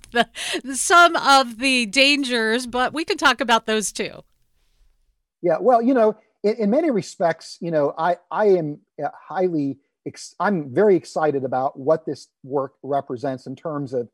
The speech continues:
Speaker 2: the next wave of technology, you know, because the, the, the grand vision of people that are working in synthetic biology in, in their best moments is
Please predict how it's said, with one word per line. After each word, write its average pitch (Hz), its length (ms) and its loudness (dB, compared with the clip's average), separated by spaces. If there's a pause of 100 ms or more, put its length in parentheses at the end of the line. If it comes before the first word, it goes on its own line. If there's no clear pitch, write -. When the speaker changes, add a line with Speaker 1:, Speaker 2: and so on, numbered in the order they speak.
(340)
Speaker 2:
the 151 80 -6
next 156 300 -2
wave 139 300 -2
of 123 120 -16
technology, 123 840 -10 (500)
you 151 100 -6
know, 151 100 0
because 156 560 -2 (300)
the, 156 120 2
the, 160 320 0
the 143 100 -4
grand 170 440 -2
vision 156 360 0
of 120 160 -8 (180)
people 170 260 -4
that 143 60 0
are 135 80 -2
working 147 380 -2
in 127 140 -10
synthetic 139 520 -8
biology 131 720 -4
in, 151 200 -4 (480)
in 170 160 -2
their 147 100 0
best 156 380 -2
moments 156 480 -4
is 139 240 -6